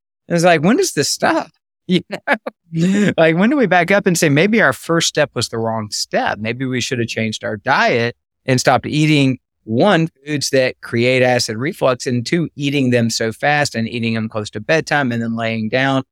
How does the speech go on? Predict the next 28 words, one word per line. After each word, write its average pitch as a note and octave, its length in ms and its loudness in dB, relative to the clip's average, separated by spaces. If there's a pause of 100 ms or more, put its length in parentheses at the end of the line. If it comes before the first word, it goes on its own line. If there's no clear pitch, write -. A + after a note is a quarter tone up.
(140)
washing F3 340 2
them B2+ 140 2
down B2+ 260 2
with A2+ 120 -2
a A2+ 60 -2
carbonated A2+ 600 -2
beverage, B2+ 420 -2
whether A2+ 200 -4
that's A2+ 220 -8
a A2+ 80 -6
soda A#2 360 -2
or A2+ 240 -6
a A2 40 -12
beer, C3+ 380 0 (220)
and D#3+ 120 4
then C#3+ 140 4
laying B2 320 4
down C3 300 4
where A#2 100 0
we're A2+ 140 -4
clearly A#2 400 0
gonna A2 220 -6
have G#2 200 -10
acid G2+ 340 -12
reflux." - 680 -10 (340)
So D#3 360 2 (760)
the D3+ 260 2
medicines, F3 840 0